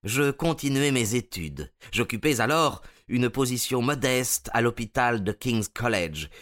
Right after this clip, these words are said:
et j'eus bientôt la chance d'attirer sur moi l'attention du public par mes expériences sur la pathologie de la catalepsie. Je remportai même le prix de Bruce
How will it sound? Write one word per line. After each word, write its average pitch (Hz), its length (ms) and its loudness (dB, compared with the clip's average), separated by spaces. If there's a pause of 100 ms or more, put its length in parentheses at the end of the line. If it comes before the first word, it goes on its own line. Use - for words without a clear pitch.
(280)
et 117 480 2 (100)
j'eus 104 340 -2
bientôt 123 520 0
la 107 160 2
chance 104 540 0
d'attirer 113 480 -2
sur - 260 -4
moi 98 380 0 (380)
l'attention 127 640 2
du 104 140 -2
public 95 640 -4 (220)
par 123 160 0
mes 123 180 2
expériences 123 920 0
sur 101 200 -2
la 113 120 2
pathologie 98 760 -2
de 92 120 -2
la 95 160 2
catalepsie. - 920 -4 (360)
Je 139 120 2
remportai 151 580 0
même 147 420 -2 (220)
le 117 200 0
prix 139 320 -2
de 101 120 2
Bruce 98 540 0